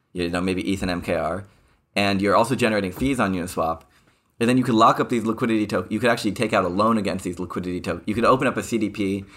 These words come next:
in multi-collateral Dai, or on, or you could take a loan on Dharma. You could, you could, like, you know, take a loan ag-, out against these assets, um, trustlessly, and then you could, um,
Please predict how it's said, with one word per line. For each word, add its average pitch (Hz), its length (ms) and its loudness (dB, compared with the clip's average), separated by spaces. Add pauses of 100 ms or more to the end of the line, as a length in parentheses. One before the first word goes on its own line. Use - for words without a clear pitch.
in 101 120 -4
multi-collateral 92 600 -2
Dai, 90 520 2 (240)
or 95 120 0
on, 90 220 -2 (100)
or 92 220 2
you 90 140 -6
could 87 180 -6
take 104 120 -2
a 95 60 -2
loan 95 240 2
on 87 140 -2
Dharma. 104 520 2 (140)
You 101 100 -6
could, 101 220 0
you 110 80 0
could, 98 220 0
like, 87 280 -4 (300)
you 101 80 -4
know, 90 140 -2
take 113 180 -4
a 107 60 0
loan 107 180 4
ag-, 98 120 -2
out 90 240 2
against 85 260 -4
these 95 160 -2
assets, - 580 -4 (260)
um, 87 160 -6
trustlessly, 107 720 2 (320)
and 104 140 2
then 107 140 2
you 104 160 0
could, 95 320 0 (280)
um, 92 460 0